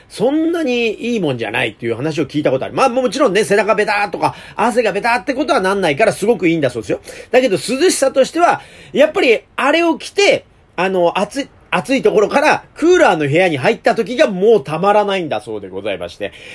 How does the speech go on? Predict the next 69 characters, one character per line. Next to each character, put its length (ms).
や 100
っ 40
ぱ 60
だ 100
か 60
ら 40
気 260
温 220
プ 140
ラ 140
ス 200
風 320
っ 40
て 140
の 100
が 160
や 100
っ 40
ぱ 60
大 360
事 160
な 160
ん 140
だ 140
な 160
な 80
ん 80
て 80
こ 100
と 120
を 80
思 160
っ 20
た 100
り 80
し 80
ま 140
す 40
ね。 140
ま 140
あ 60
暑 120
さ 140
に 100
ね、 240
こ 120
れ 100
負 160
け 100
ず 100
に 180
行 100
き 80
ま 100
し 80
ょ 80
う。 60
こ 80
れ 80
ね、 180
水 180
分 200
し 80
っ 40
か 120
り 80
と 100
っ 80
て、 220